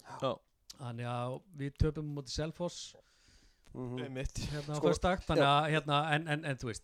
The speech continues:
Speaker 2: það er búið að selja fullt af miðum á leikinn hérna og
Speaker 3: Já,
Speaker 2: þetta
Speaker 3: já.
Speaker 2: verður algjör veisla.
Speaker 1: Æ, ég meina, þetta
Speaker 3: Þetta
Speaker 1: er líka
Speaker 3: verður
Speaker 1: bara búið að vera svo æðislegt ævintýri, þetta Evrópuævintýri í handboltanum og þú veist,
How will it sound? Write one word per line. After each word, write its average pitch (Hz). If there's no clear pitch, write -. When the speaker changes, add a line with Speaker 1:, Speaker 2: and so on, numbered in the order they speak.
Speaker 2:
það -
er 127
búið 123
að 117
selja 135
fullt 151
af 135
miðum 147
á 135
leikinn 143
hérna 139
og 110
Speaker 3:
Já, 110
Speaker 2:
þetta 107
Speaker 3:
já. 113
Speaker 2:
verður 123
algjör 139
veisla. -
Speaker 1:
Æ, 156
ég 151
meina, 151
þetta 131
Speaker 3:
Þetta 135
Speaker 1:
er 113
líka 113
Speaker 3:
verður 110
Speaker 1:
bara 104
búið 131
að 120
vera 147
svo 127
æðislegt 160
ævintýri, 160
þetta 135
Evrópuævintýri 147
í -
handboltanum 156
og 123
þú -
veist, -